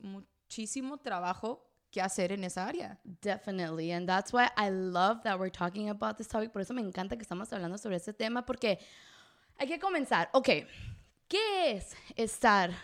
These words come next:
Speaker 2: consciente de uno mismo? What is be-, having self-awareness? And actually, um, Tasha Eurich, she shared a definition. She had a ted Talk, and I loved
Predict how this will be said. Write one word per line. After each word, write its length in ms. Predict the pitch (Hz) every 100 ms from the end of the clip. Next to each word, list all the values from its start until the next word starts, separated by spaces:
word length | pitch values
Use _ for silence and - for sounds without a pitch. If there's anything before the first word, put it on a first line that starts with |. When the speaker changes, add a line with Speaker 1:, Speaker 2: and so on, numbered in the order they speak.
| -
Speaker 2:
consciente 760 | 220 208 - 220 202 180 170 175
de 160 | 185
uno 220 | 185 180
mismo? 400 | 180 175 170 170 - - _ -
What 300 | 214 370 427 -
is 520 | 233 320 190 175 -
be-, 120 | - 220
having 500 | - 233 214 208 196
self-awareness? 840 | - 208 202 196 220 226 202 185
And 100 | 202
actually, 480 | 202 208 262 262 277 - - -
um, 600 | 226 220 202 190 180 170 - _ - - -
Tasha 420 | 254 240 269 233
Eurich, 320 | 294 269 214
she 200 | - 254
shared 380 | - 247 247 240
a 200 | 226 214
definition. 540 | 220 226 214 233 226
She 120 | 214 226
had 120 | 208
a 40 |
ted 260 | - 247 254
Talk, 220 | 202 202
and 80 | -
I 100 | 202
loved 580 | 196 196 208 233 233